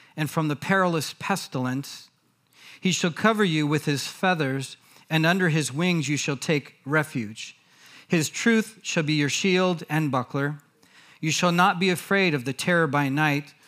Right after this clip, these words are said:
nor of the arrow that flies by day, nor of the pestilence that walks in darkness, nor of the destruction that lays waste at noonday. "A thousand may fall at your side and ten thousand at your right hand,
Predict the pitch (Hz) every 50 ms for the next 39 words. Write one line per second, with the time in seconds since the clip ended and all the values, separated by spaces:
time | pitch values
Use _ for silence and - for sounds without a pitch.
0 | - - _ - 147 156 160 170 170 160 139 160 165 - 175 180 175 170 160 139
1 | 151 - - - 156 147 147 147 139 - - - 143 127 123 120 156 156 147 135
2 | 123 131 117 - _ _ _ _ _ _ _ _ _ - - - _ _ - 143
3 | 160 170 175 180 147 147 - - 196 208 190 - - - 160 147 143 139 - -
4 | 151 127 139 151 156 151 151 - - - 151 143 131 156 156 160 165 160 - 139
5 | 135 135 123 - - - - - - _ _ _ - 151 160 170 170 165 147 143
6 | 131 127 156 139 - - - 175 170 165 - - 165 147 147 139 151 156 151 139
7 | 110 123 143 147 147 135 - - 147 131 143 143 147 147 147 143 147 143 135 123
8 | 123 120 110 - _ _ _ _ _ _ _ _ _ _ _ _ _ _ _ _
9 | _ _ _ _ - - - - - - - - - 156 - - 180 170 190 202
10 | 165 175 185 170 165 165 147 - - 170 160 165 170 139 147 156 156 139 - -
11 | - 156 143 143 139 147 139 139 151 139 123 - - 160 143 143 127 - 160 165
12 | 165 165 - 147 139 143 139 139 139 135 151 156 165 156 - 151 147 135 135 135
13 | 131 127